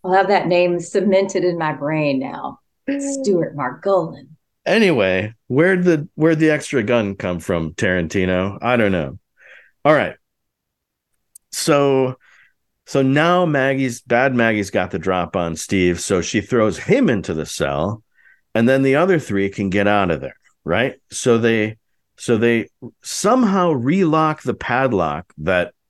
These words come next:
Speaker 2: Wonder Woman destroyed, and he's locked in, right? So they run.
Speaker 1: Well, that's the beauty of Stuart Margolin, is that <laughs> locks and guns are just randomly placed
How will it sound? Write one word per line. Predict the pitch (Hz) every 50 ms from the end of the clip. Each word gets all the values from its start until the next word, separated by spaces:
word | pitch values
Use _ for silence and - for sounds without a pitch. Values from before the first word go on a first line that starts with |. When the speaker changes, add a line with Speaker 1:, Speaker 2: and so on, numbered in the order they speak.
| _ _
Speaker 2:
Wonder | 101 98 110 120 139 151 147
Woman | 131 123 120 110 107 104 92
destroyed, | 85 92 82 - - - - 101 107 101 90 80 69 62 62 69 76 80 85 - _ _ _ _ _ _ _ _ _ _ _ _ _ _ _ _ _ -
and | 98 101 101 95 95 95 95 95 90 87 - _ _ _
he's | _ - - - - 151 147 139 127 113
locked | 117 113 107 98 90 - -
in, | 95 80 64 - - _ _ _ _ _ _ _ _ _ _ _ _ _ _ _ _
right? | 87 92 87 90 95 - -
So | - - 90
they | 82 107 107
run. | 104 101 98 90
Speaker 1:
Well, | - 277 330
that's | 359 - -
the | 269 220
beauty | 202 240 262 311 330 320 277 202
of | -
Stuart | - - - - 254 254 247 220 - -
Margolin, | 185 185 170 165 165 170 190 214 226 202 160 127 - -
is | 143 143
that | - - 160 147 -
<laughs> | 175
locks | 175 185 190 208 240 269 269 - - -
and | 196 185 180 208
guns | - 202 202 226 240 196 160 156 156 151 151
are | - 156 160 156
just | 156 175 170 160 160 - _ _
randomly | - 143 143 151 175 175 180 196 196 202 196 185 180 170 170 160 156
placed | 156 - - 185 175 160 147 - - - - - - -